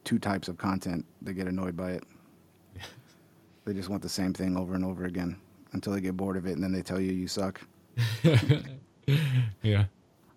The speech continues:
Speaker 2: That's how it goes, though. But yeah, uh, let's, let's wrap this, let's wrap this puppy up, guys. I'll, uh, I'll keep you posted. It's starting to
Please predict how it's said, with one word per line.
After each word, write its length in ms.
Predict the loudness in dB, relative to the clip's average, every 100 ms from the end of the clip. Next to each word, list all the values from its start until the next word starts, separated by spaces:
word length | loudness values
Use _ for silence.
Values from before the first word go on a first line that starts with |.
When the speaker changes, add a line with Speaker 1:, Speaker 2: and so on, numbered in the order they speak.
| _ _ -16 2
Speaker 2:
That's 200 | 4 8
how 140 | 8 8
it 60 |
goes, 260 | 8 8 8
though. 180 | 6 6 0 -20 -14 4
But 160 | 8 8
yeah, 180 | 8
uh, 360 | 6 6 8 8
let's, 360 | 6 4 2 2
let's 160 | 0 6
wrap 200 | 4 4
this, 420 | 0 0 -2 -2
let's 180 | -2 4
wrap 200 | 4 6
this 140 | 2
puppy 380 | 4 2 4 4
up, 180 | 6 6
guys. 360 | 6 6 4 6
I'll, 220 | 8 10
uh, 160 | 8
I'll 120 | 8 6
keep 200 | 4 2
you 80 |
posted. 400 | 6 6 6 4 2
It's 140 | 2
starting 300 | 4 4 4
to 160 | 4